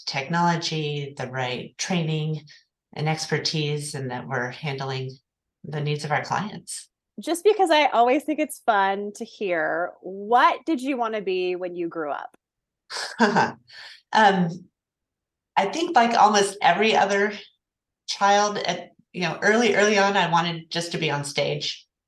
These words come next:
Speaker 1: I didn't care if I was singing, if I was lecturing, as if I was juggling, you know, always, always wanted to be on stage. So I would do a lot of, um, I would write skits and we would write musicals and we put 'em on for our families and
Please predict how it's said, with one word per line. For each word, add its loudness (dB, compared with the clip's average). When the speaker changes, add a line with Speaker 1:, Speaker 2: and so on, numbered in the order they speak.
Speaker 1:
I 0
didn't -6
care 2
if -2
I 2
was -4
singing, 0
if -2
I 0
was -10
lecturing, -2
as -10
if -20
I 2
was -8
juggling, 0
you -4
know, 2
always, 6
always 2
wanted 0
to -4
be -2
on -4
stage. -4
So -4
I 2
would -4
do -4
a 0
lot 2
of, -4
um, -4
I 0
would 0
write 0
skits -2
and -4
we -4
would -2
write 0
musicals 2
and -2
we -8
put -8
'em 0
on 2
for -4
our 0
families -2
and -8